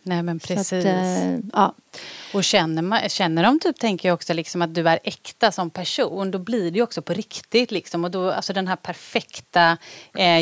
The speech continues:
Speaker 1: yogaklassen enligt, eh, någon mall, liksom, alltså, den existerar ju inte.
Speaker 2: Nej.
Speaker 1: De är ju där för dig, liksom. Och så länge du är sann mot dig själv och det du, liksom, pratar om, så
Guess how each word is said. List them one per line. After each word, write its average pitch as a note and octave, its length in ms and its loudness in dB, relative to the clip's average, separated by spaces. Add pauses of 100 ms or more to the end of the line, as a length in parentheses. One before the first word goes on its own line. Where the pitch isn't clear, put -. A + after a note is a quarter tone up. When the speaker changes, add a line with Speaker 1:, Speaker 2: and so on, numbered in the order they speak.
Speaker 1:
yogaklassen F3+ 800 2
enligt, E3+ 420 -2
eh, F3 200 0
någon F3 320 -4
mall, G3 340 0
liksom, F#3 240 -8
alltså, F3 140 -6
den F3 140 -8
existerar F3 640 -6
ju G3+ 120 -2
inte. G#3 380 2
Speaker 2:
Nej. - 300 -2
Speaker 1:
De F#3+ 200 2
är B3+ 100 2
ju C#4+ 60 4
där A3+ 160 6
för G#3 240 0
dig, F3+ 680 -4
liksom. - 480 -2 (340)
Och - 180 -8
så - 80 -6
länge G3 240 2
du A#3+ 220 0
är A3+ 40 2
sann F3+ 420 0
mot F3+ 240 -8
dig F#3 100 -4
själv E3 380 -4
och F3 60 -4
det E3+ 140 -4
du, D#3+ 260 -8
liksom, E3 420 -8
pratar D#3+ 560 -8
om, F3 200 -6
så F3 200 -6